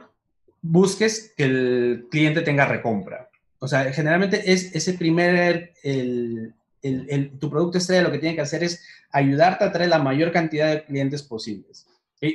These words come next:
Y luego tienes que hacer balance con otro tipo de productos. Hay veces en el producto estrella tú no ganas tanto, pero hay mucha rotación. Pero necesitas otros productos que tengan tal vez mayor cantidad de utilidad. Por ejemplo, en, en la ropa, cuando uno vende ropa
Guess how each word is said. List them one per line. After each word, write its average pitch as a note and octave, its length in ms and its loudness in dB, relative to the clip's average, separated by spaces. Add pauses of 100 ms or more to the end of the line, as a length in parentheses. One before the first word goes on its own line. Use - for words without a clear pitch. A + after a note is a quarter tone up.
Y F3 100 0
luego G3 300 4
tienes D#3+ 220 0
que D#3 60 -6
hacer D3+ 200 0
balance D3+ 460 4
con B2+ 180 -2
otro C#3 220 -2
tipo C3 260 -4
de B2 60 0
productos. B2+ 560 0
Hay C3 60 -2
veces D3+ 360 -2
en C3+ 120 -2
el B2 80 -4
producto C3 280 -6
estrella D#3 300 -6
tú D3 80 -6
no C3 100 -2
ganas B2 320 -2
tanto, D3+ 320 0
pero C3 160 -4
hay B2+ 60 0
mucha C3+ 300 -2
rotación. A2+ 520 -10 (380)
Pero D3 180 0
necesitas D3 520 0
otros E3 260 -4
productos D3 480 -2
que C3 80 -8
tengan C3 560 -4
tal B2 160 -4
vez B2+ 260 -6
mayor C#3+ 540 2
cantidad C#3 480 2
de D3 60 4
utilidad. C#3 440 2 (540)
Por F3+ 160 -2
ejemplo, C3+ 580 0
en, B2 800 -4
en B2+ 160 -4
la A#2+ 120 0
ropa, E3+ 440 2
cuando A#2 300 -10
uno D3+ 180 -6
vende D#3+ 300 0
ropa D#3 480 0